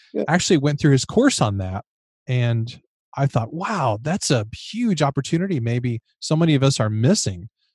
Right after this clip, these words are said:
Speaker 2: because it's free out there. You can just republish it and make money from it. Doesn't cost anything."
Speaker 1: Oh my, I love that area. I have threatened for years that one of these,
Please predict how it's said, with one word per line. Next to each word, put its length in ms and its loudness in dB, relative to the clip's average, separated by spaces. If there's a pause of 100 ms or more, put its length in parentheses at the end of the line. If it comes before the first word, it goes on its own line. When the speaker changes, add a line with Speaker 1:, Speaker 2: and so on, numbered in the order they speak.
(100)
Speaker 2:
because 220 4
it's 160 0
free 360 0
out 160 -2
there. 120 2
You 180 2
can 120 -2
just 160 -4
republish 440 -2
it 140 -2
and 100 -4
make 180 -6
money 200 -4
from 240 -4
it. 80 -8 (420)
Doesn't 220 0
cost 260 2
anything." 320 -2 (800)
Speaker 1:
Oh 120 2
my, 380 -2 (120)
I 180 6
love 720 2
that 240 -2
area. 440 0
I 160 0
have 200 -2
threatened 480 -4 (340)
for 100 -2
years 380 2
that 80 -6
one 180 -2
of 60 -2
these, 300 -2